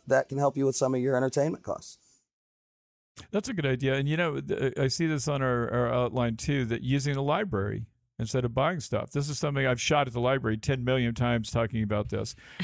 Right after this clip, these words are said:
Speaker 2: But, <laughs> you know, e-, even if, I mean, forget ta-, checking out books. You can download books now from the library.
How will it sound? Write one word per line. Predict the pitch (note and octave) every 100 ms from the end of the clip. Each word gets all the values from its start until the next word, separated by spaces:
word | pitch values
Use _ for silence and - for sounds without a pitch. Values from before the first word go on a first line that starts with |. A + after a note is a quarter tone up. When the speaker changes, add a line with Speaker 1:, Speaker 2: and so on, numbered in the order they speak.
| -
Speaker 2:
But, | C3 B2+
<laughs> |
you | C#3+ C3
know, | B2+
e-, | -
even | D#3 D#3 D#3+ G#3+ F3
if, | D#3+ D#3 A2 - -
I |
mean, | D3+ C#3+ - -
forget | E3 G3+ G#3+
ta-, | E3 D#3 -
checking | D3+ B2 B2+
out | A#2
books. | B2+ G#2+ - -
You | D#3+ F#3+
can | A3+
download | E3 G#3+ C#4 A3 F3
books | D3 C3 C3+
now | C3
from | A#2+
the | A2+
library. | A2+ G#2 G#2 G2